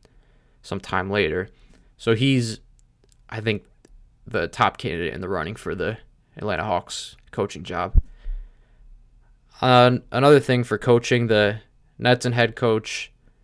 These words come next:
Jacque Vaughn, they agreed to an extension that will keep him under contract through the twenty twenty-six twenty twenty-seven season. He replaced Steve Nash after he was fired. The Nets right now are currently fifth in the East, and they're seven and a half games out of first place.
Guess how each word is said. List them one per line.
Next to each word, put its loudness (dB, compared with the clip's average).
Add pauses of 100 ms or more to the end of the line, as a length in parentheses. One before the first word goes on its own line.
(400)
Jacque 6
Vaughn, 4 (320)
they 2
agreed -4
to -6
an -2
extension -2
that 0
will 0
keep -8
him -4
under -2
contract -2
through -10
the -4
twenty -6
twenty-six -8
twenty -8
twenty-seven -8
season. -4 (580)
He 0
replaced 4 (1080)
Steve -2
Nash 6
after -2
he 2
was 0
fired. 4 (320)
The -4
Nets 2
right 2
now 4
are 2
currently -2
fifth -2
in -4
the -4
East, -6
and -6
they're -4
seven 0
and -2
a 4
half 2
games -6
out -4
of -8
first -6
place. 2